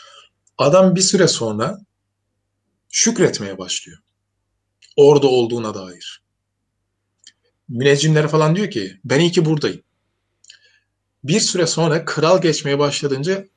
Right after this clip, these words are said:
başladığında krala teşekkür etmeye başlıyor. "Benim ekmeğimi, suyumu veriyorsunuz. Dışarıda bunların bir tehlikesi vardı, burada yok.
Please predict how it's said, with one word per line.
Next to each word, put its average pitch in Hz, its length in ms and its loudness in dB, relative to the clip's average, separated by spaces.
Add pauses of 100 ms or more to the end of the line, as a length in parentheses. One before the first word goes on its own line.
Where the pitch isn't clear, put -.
(100)
başladığında 131 540 -4
krala 156 340 0
teşekkür 147 400 -4
etmeye 104 360 -4
başlıyor. 101 400 -10
"Benim 131 220 -2
ekmeğimi, 131 480 -6
suyumu 123 360 -2
veriyorsunuz. 107 680 -4 (280)
Dışarıda 127 420 0
bunların 127 380 -2
bir 131 80 -6
tehlikesi 123 560 0
vardı, 107 300 -4
burada 113 260 -2
yok. 107 240 -2